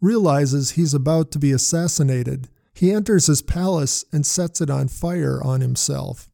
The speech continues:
taking his own life. In the New Testament, Jesus' disciple Judas, despondent after betraying Jesus,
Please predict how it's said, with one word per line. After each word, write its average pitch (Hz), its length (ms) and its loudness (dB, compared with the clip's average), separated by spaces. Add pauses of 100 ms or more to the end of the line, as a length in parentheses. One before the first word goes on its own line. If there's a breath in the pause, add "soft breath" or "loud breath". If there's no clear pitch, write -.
taking 190 380 2
his 135 160 4
own 143 220 4
life. 139 420 -2 (360)
In 170 140 4
the 170 60 6
New 180 180 6
Testament, 151 640 0 (240)
Jesus' 185 520 2
disciple 160 640 0
Judas, 135 840 -2
despondent 175 720 2
after 151 320 -2
betraying 143 640 2
Jesus, 127 680 0